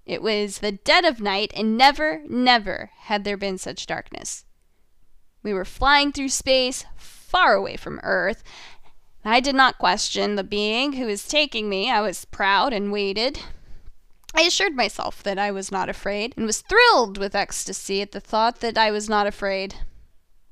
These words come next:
I do not know how long we were flying. I cannot imagine. It happened as it always does in dreams, when you skip over space and time and the laws of thought and existence and only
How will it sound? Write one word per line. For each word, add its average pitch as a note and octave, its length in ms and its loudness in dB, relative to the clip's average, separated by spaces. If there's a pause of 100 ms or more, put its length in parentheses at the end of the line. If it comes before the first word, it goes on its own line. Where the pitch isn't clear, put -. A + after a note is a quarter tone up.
I B3 320 4
do A3+ 160 -2
not G#3 320 -2
know A3+ 200 0
how A3+ 340 4
long A#3+ 260 0
we A#3 120 -8
were A#3 120 -6
flying. G#3 480 -2
I - 60 -8
cannot A3 500 0
imagine. F3 540 -4 (460)
It - 80 -2
happened D4 480 2
as B3+ 260 0
it A#3+ 340 -2 (200)
always G#3+ 360 2
does G3 280 -2
in F#3+ 100 -2
dreams, F#3 400 -6
when G3 140 -2
you F#3 100 -4
skip - 420 -6
over C#4+ 380 0
space A#3+ 400 -4
and G#3 160 -4
time F#3+ 460 -4
and F#3 100 -6
the F#3+ 80 -6
laws D#4 400 0
of C#4 80 -8 (140)
thought D#4 240 2
and C4 100 -6
existence B3 880 -4
and G3+ 320 -6 (560)
only C4+ 300 0